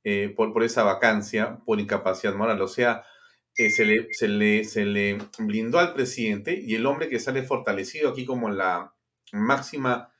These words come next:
digamos, autoridad y máximo poder es Vladimir Cerrón. Bueno, eso políticamente,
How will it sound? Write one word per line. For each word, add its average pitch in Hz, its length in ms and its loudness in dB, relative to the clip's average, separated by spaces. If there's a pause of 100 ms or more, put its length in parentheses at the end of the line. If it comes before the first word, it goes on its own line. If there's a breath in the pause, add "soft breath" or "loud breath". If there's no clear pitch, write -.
(140 soft breath)
digamos, 110 560 0
autoridad 107 800 2
y 95 200 -10
máximo 120 500 -2
poder 104 340 2 (400 soft breath)
es 143 240 0
Vladimir 113 460 2
Cerrón. 98 540 -2 (360)
Bueno, 104 360 0
eso 202 500 2 (100)
políticamente, 143 960 0